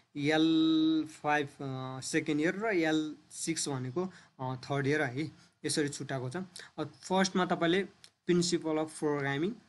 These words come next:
कि उप्स कन्सेप्ट युजिङ जाभा, जाभामा गराउँछ होइन। अब जाभा भनेपछि तपाईँ कता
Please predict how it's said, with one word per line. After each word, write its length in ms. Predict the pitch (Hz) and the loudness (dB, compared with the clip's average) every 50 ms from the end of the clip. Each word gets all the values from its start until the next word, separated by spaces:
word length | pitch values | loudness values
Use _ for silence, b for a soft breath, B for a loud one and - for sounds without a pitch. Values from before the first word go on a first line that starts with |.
| _ _ _ _ _ _ _ _ _ | _ _ _ _ _ _ _ _ _
कि 160 | - 202 262 - - - | -2 -2 -2 -4 -4 -2
उप्स 300 | 202 175 - 175 - - | -2 -2 0 -2 -6 -6
कन्सेप्ट 400 | - 160 139 135 - 143 143 - - | -4 -4 -4 -4 -4 -6 -6 -4 -2
युजिङ 380 | 190 170 156 175 202 226 202 - 214 | -2 0 2 2 0 0 0 -4 -8
जाभा, 480 | 160 123 143 143 135 135 127 127 123 b b b b _ 131 | -8 -4 -2 -2 -2 -2 -4 -6 -8 b b b b _ -4
जाभामा 440 | 123 156 151 147 156 151 151 151 | -2 0 0 2 2 2 0 0
गराउँछ 440 | 143 127 135 135 135 135 131 127 - | -2 -2 -2 -2 -2 -2 -2 -2 -4
होइन। 420 | 147 135 127 131 131 143 160 147 - B B B B B B - | -4 -4 -6 -6 -4 -4 -4 -4 -6 B B B B B B -6
अब 260 | 160 151 170 156 160 - - _ _ _ _ _ _ _ 143 | -2 0 0 0 -2 -6 -14 _ _ _ _ _ _ _ -2
जाभा 360 | 135 160 165 170 180 180 170 | 0 2 4 4 6 4 4
भनेपछि 400 | 156 147 143 139 147 143 - 165 | 4 2 0 -2 -4 -4 -6 -4
तपाईँ 300 | 160 160 139 160 170 175 - - - - _ _ _ _ _ _ - | -4 -2 0 0 0 0 -2 -8 -18 -20 _ _ _ _ _ _ -4
कता 200 | 165 143 185 208 | -2 0 0 -2